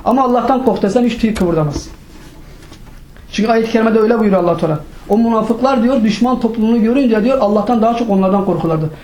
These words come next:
Onların kalplerine diyor, ölüm baygınlığı düşmüştü. Onlar ödlek topluluktu. Demek ki münafıklar ödlekmiş. Neden? Allah'tan korkmadıkları için Allah ceza olarak mahlukattan korkutmuştu onları.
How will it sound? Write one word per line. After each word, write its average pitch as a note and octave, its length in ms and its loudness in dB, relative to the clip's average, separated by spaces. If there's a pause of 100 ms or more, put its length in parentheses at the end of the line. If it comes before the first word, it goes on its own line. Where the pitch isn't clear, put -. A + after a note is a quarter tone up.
(140)
Onların A3+ 380 2
kalplerine B3+ 440 0
diyor, G#3+ 160 0
ölüm A3+ 340 2
baygınlığı G3 460 2
düşmüştü. - 360 -4 (500)
Onlar A3 360 2
ödlek F#3+ 380 4
topluluktu. D#3+ 440 -2 (360)
Demek A#3+ 220 2
ki B3 60 2
münafıklar G#3+ 520 2
ödlekmiş. F3+ 500 0 (220)
Neden? A3 300 2 (200)
Allah'tan A3+ 520 2
korkmadıkları F#3+ 640 2
için E4 320 0 (160)
Allah A3+ 300 2
ceza A#3+ 240 2
olarak C4 420 2
mahlukattan G3+ 600 2 (300)
korkutmuştu G3+ 640 0
onları. D#3+ 280 2